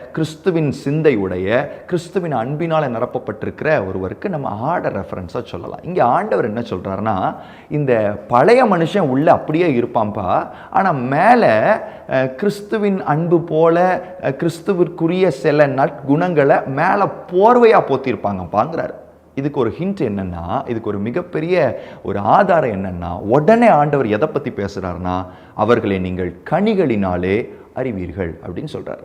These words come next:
ஆவியின் கனி என்னென்ன? அன்பு, சமாதானம், சந்தோஷம், அஹ், நற்குணம், விசுவாசம், இச்சை அடக்கம்,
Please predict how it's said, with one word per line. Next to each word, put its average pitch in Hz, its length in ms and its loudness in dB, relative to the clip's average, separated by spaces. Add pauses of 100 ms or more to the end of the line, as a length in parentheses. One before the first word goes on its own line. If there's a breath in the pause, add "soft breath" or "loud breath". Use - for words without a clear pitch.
ஆவியின் 175 340 0
கனி 131 220 -4
என்னென்ன? 123 580 -4
அன்பு, 101 320 -4
சமாதானம், 104 520 -4
சந்தோஷம், 104 680 -4 (320 loud breath)
அஹ், 107 140 -6
நற்குணம், 104 520 -2
விசுவாசம், 104 720 -2
இச்சை 110 300 -4
அடக்கம், 101 480 -2